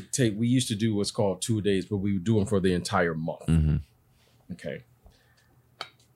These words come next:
Speaker 1: And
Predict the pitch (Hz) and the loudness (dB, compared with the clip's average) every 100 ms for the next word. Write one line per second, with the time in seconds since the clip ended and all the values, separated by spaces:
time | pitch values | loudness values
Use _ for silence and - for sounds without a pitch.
0 | _ _ _ _ _ _ _ _ _ _ | _ _ _ _ _ _ _ _ _ _
1 | _ _ _ _ _ _ _ _ _ _ | _ _ _ _ _ _ _ _ _ _
2 | _ _ - 123 120 113 110 101 | _ _ 0 4 4 4 2 0